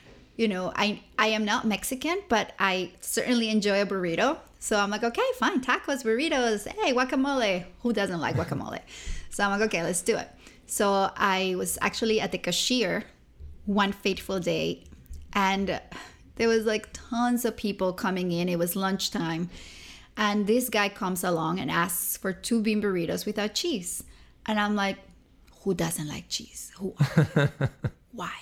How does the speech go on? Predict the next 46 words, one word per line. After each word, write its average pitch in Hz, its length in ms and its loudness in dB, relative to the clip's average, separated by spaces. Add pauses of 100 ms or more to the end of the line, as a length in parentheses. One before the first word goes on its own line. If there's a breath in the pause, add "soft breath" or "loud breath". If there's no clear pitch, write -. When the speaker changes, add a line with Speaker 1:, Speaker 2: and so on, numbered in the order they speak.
(800 loud breath)
Speaker 1:
I 214 40 -12
was 190 120 -10
like, 180 260 -4
"Okay, 170 180 -6
whatever." 156 320 -6
So - 240 -4 (120)
I - 40 -2
had 214 220 -2
to 240 80 -2
stop 214 460 0
the 202 80 -6
whole 262 400 0
burrito 220 400 2
line 175 640 0
for 202 180 -2
one 190 280 2
picky 240 340 -2
customer 185 840 -4 (280 soft breath)
because 240 240 2
it 220 80 0
happens 240 320 2
really 208 200 2
fast. 170 340 -2
It's - 80 -6
called 208 300 -2
Taco 208 200 -2
Bell 185 140 -2
Express 170 460 -2
on 180 100 -4
campus. 131 420 -10 (760 loud breath)
So 247 140 2
that 233 80 2
he 233 80 2
doesn't 220 300 -2
like 190 160 -6
cheese. 170 260 -2
I'm 180 160 -4
like, 170 140 -4
"This 202 160 -6
is 214 80 -6
so - 260 -4
annoying." - 480 -8 (160)
So - 140 -4
I 156 80 2
was 196 160 0
annoyed. 254 460 2